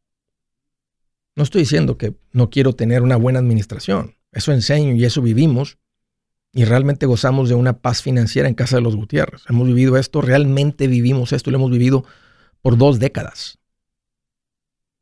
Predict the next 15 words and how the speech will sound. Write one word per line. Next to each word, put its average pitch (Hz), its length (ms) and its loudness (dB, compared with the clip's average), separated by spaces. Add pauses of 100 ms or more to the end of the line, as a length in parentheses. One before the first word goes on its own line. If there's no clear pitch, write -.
(1160)
Pero 120 220 2
quiero 143 240 2
apartar, 131 460 -2
digo, 123 180 2
¿fuera 143 320 0
lo 147 180 4
mismo 139 640 0
sin 156 160 -4
la 147 160 -4
parte 160 280 -6
financiera? 139 760 -4
¿Podría 120 580 0
dar 135 200 2
un 135 160 2
consejo? 127 800 0